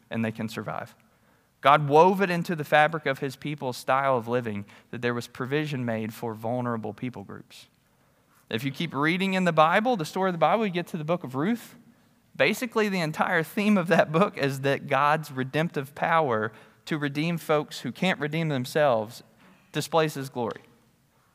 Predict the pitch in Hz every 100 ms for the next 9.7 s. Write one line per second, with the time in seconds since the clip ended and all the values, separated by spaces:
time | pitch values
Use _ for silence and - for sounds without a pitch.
0 | _ 143 139 135 220 226 202 220 247 233
1 | 165 175 170 175 139 143 185 - 220 220
2 | 170 139 151 156 - 143 165 196 185 143
3 | 165 156 127 123 117 135 - - 135 -
4 | 156 175 175 196 170 135 127 139 139 131
5 | 135 139 151 143 127 123 113 127 170 -
6 | - - 113 123 151 170 185 120 147 147
7 | 143 143 135 123 - 120 120 107 123 -
8 | 147 120 113 127 113 107 113 117 113 113
9 | 107 104 - 120 110 - -